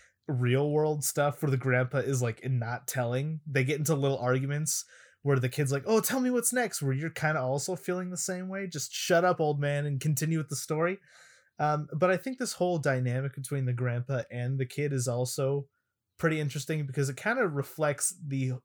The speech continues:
this idea that it's a really fun movie to watch as a kid, and it's equally as fun, at least for me, to watch as an adult. It's a fun story to both hear and tell, and I just think that it knew from the start that it was gonna be, like, this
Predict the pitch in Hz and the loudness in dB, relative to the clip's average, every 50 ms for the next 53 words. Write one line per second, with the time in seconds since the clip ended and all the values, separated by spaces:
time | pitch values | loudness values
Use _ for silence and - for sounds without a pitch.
0 | _ - 147 131 123 127 123 123 - - 139 139 135 123 135 143 147 143 127 127 | _ -8 -8 -2 -2 0 -2 -2 -2 -2 -2 -2 0 0 -2 -2 -2 0 0 0
1 | 120 120 117 - - - - - - - 180 - 185 165 147 170 220 294 320 - | 0 0 -2 -4 -10 -16 -20 -16 -4 -2 0 2 4 4 6 4 4 4 2 0
2 | - - 170 165 156 143 139 139 156 143 - 123 107 107 101 117 - - 127 120 | 0 0 0 2 2 2 0 0 -2 -4 -4 -4 -6 -6 -6 -6 -6 -4 -4 -4
3 | 120 - - 113 117 127 147 156 160 _ _ _ _ _ _ _ - 131 127 123 | -4 -6 -6 -6 -4 -4 -4 -6 -8 _ _ _ _ _ _ _ -6 -2 -2 0
4 | 120 123 - - - 185 175 143 - 175 156 151 139 131 127 123 110 120 120 123 | 0 -2 -2 -2 -2 -2 -2 0 0 -2 0 0 0 0 0 -2 -2 -2 -2 -2
5 | 120 - - - 120 117 110 110 110 107 - - 143 151 151 156 170 160 - - | -4 -4 -4 -4 -4 -4 -4 -6 -8 -12 -8 -2 -2 0 2 2 0 -2 -2 -2
6 | 143 135 131 131 127 120 117 113 110 - - 131 123 113 113 117 - 120 113 117 | -2 0 0 0 0 -2 -2 -4 -6 -6 -4 -2 -2 -2 -2 -4 -6 -6 -6 -6
7 | 117 107 107 - - 101 92 87 - - - - _ _ - _ _ - 147 - | -6 -8 -8 -10 -12 -12 -12 -12 -12 -12 -14 -14 _ _ -20 _ _ -4 -2 0
8 | 165 135 - - - - - 175 175 185 185 - - - 170 165 160 151 131 - | 0 -2 -2 -8 -2 2 2 2 4 2 0 -2 -2 -2 0 0 0 0 -2 -2
9 | 131 131 135 123 123 - - - 147 151 160 165 170 170 175 180 - _ _ - | 2 4 4 4 2 0 -4 -4 -4 -2 -2 -2 -2 -4 -6 -8 -12 _ _ -4
10 | 139 131 127 120 120 113 120 - - 147 139 143 160 185 214 220 - _ _ _ | -2 0 0 0 0 -2 -4 -2 0 0 2 2 2 0 -2 -2 -6 _ _ _
11 | _ _ _ _ _ _ _ _ _ _ _ _ _ - 143 139 131 127 131 131 | _ _ _ _ _ _ _ _ _ _ _ _ _ -2 0 2 4 4 4 2
12 | 123 123 123 - - - 143 131 123 123 131 123 123 123 - 151 139 131 131 135 | 2 0 -2 -4 -2 -2 0 0 2 2 2 2 2 0 0 2 4 4 4 4
13 | 135 123 - 131 120 117 113 - - - 120 117 113 107 113 113 104 107 107 104 | 2 2 0 0 -2 -2 -4 -6 -4 -2 -2 -2 -2 -4 -6 -6 -6 -6 -6 -6
14 | 110 131 127 - - 135 120 113 107 113 107 104 98 101 - _ 98 95 - - | -8 -8 -10 -8 -6 -4 -4 -2 -4 -4 -6 -8 -10 -12 -14 _ -10 -8 -8 -8
15 | - - | -8 -10